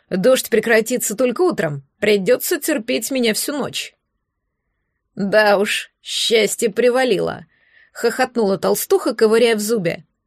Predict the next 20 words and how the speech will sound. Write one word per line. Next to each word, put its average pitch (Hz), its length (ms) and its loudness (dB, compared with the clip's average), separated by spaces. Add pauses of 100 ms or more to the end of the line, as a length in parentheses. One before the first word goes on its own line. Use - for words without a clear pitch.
(260)
«Но 226 240 0
мы 349 160 0
постараемся 320 640 -2
побыстрее». - 720 -4 (1200)
Остроносая 294 720 0
скривилась 311 600 -2
и 262 120 -6
произнесла 233 580 -2
едко: 226 520 -2 (880)
«Премного 254 580 0
благодарна». 226 880 -2 (960)
Из 233 200 -2
тёмного 349 340 0
угла 233 340 2
шагнула 294 560 0
третья 220 460 0
ведьма, 302 540 -2
совсем - 400 -2
молодая, 180 600 0
с - 160 -8